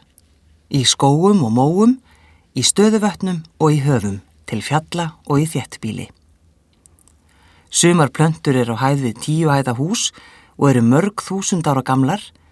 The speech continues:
en aðrar eru svo smáar að þær sjást ekki nema í smásjá. Plöntur eru ekki aðeins fagrar og litríkar. Þær eru undirstaða nær alls lífs á jörðinni. Þær framleiða þá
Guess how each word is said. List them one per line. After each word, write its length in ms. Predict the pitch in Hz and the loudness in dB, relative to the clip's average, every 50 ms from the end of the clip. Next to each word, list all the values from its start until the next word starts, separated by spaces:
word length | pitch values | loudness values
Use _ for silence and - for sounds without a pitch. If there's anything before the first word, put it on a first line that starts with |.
| _ _ _ _ _ _ _ - | _ _ _ _ _ _ _ -2
en 160 | 160 156 147 | 0 2 2
aðrar 400 | 143 170 202 208 180 143 151 160 - - | 2 2 2 0 0 -2 -2 -4 -4 -4
eru 160 | 160 156 151 | -2 -2 -2
svo 240 | - - 220 254 262 | -2 -2 -2 -2 -2
smáar 540 | - - 254 208 151 110 110 117 - - - - _ _ _ _ - | 0 0 2 2 2 0 -2 -6 -8 -10 -16 -20 _ _ _ _ -12
að 140 | 143 - - | -10 -8 -6
þær 80 | 120 - - | -6 -4 -2
sjást 260 | 165 180 190 - - 165 | -2 -2 -4 -4 -6 -6
ekki 160 | 160 - 135 | -4 -2 0
nema 220 | 135 135 135 135 | 0 0 0 0
í 40 | 135 | 0
smásjá. 460 | - - 226 247 - - - - - - _ _ _ _ _ _ _ _ _ _ _ _ _ _ _ _ _ _ _ _ _ _ _ _ _ _ _ - | 0 0 -2 -2 -2 -4 -8 -10 -14 -18 _ _ _ _ _ _ _ _ _ _ _ _ _ _ _ _ _ _ _ _ _ _ _ _ _ _ _ -2
Plöntur 480 | 170 196 226 226 - - - 254 247 - - - - | 2 2 2 2 -2 -4 -2 -2 -2 -2 -6 -6 -4
eru 220 | 196 208 202 185 | -2 0 0 -2
ekki 100 | 160 190 | 0 2
aðeins 380 | 185 196 208 196 202 196 - - | 2 2 4 2 0 -2 -2 -4
fagrar 480 | - - 185 160 135 135 127 123 117 - - | -2 -2 0 0 0 -2 -4 -4 -6 -8 -6
og 160 | - 185 185 165 | -6 -4 -2 -2
litríkar. 640 | 127 - - 131 120 - - 110 104 - - - _ _ _ _ _ _ _ _ _ _ _ _ _ _ _ - | -2 -4 -4 -8 -10 -8 -10 -12 -12 -12 -16 -20 _ _ _ _ _ _ _ _ _ _ _ _ _ _ _ -2
Þær 160 | 143 143 139 139 | 0 0 2 2
eru 200 | 131 127 143 175 | 2 2 2 4
undirstaða 580 | 214 233 233 254 - - - - 170 156 139 131 | 4 4 2 2 -2 -2 -2 0 0 2 2 2
nær 220 | 135 139 139 143 | 2 2 2 0
alls 220 | 147 143 - - - | 0 0 -2 -4 -2
lífs 300 | 180 208 226 - - - 156 | -2 -4 -2 -2 -4 -2 -2
á 80 | 151 | -2
jörðinni. 480 | 156 180 220 247 190 120 110 110 113 - _ _ _ _ _ _ _ _ _ _ _ _ _ _ _ _ _ _ _ _ _ _ _ _ _ - - | -2 -2 -2 -2 -4 -6 -6 -8 -10 -12 _ _ _ _ _ _ _ _ _ _ _ _ _ _ _ _ _ _ _ _ _ _ _ _ _ -12 -2
Þær 220 | - 156 151 147 139 | 2 2 2 2 2
framleiða 460 | - 165 196 226 247 240 208 180 160 | 0 2 4 4 4 4 4 2 0
þá 140 | 147 - 185 | 0 0 0